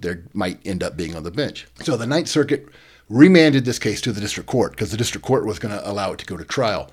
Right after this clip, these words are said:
The Ninth Circuit remanded it with instructions to dismiss it for lack of Article three standing. Now, the summary of the case, not the actual opinion, and they wrote, "The panel," that's the two-to-one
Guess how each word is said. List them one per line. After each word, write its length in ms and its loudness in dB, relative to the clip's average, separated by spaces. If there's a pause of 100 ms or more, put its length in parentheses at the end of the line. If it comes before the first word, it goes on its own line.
The 80 0
Ninth 200 2
Circuit 260 -2
remanded 400 -2
it 60 -4
with 160 -6
instructions 480 -2
to 120 -2
dismiss 360 2
it 120 -8
for 220 -4
lack 180 -2
of 140 -4
Article 300 -2
three 220 -6
standing. 640 -4 (200)
Now, 120 -6
the 100 -8
summary 500 4
of 260 -2
the 280 -8 (160)
case, 460 -4 (180)
not 220 0
the 120 2
actual 280 0
opinion, 480 -6 (200)
and 140 -2
they 80 2
wrote, 340 0 (180)
"The 100 0
panel," 440 8
that's 180 -6
the 60 -8
two-to-one 540 -4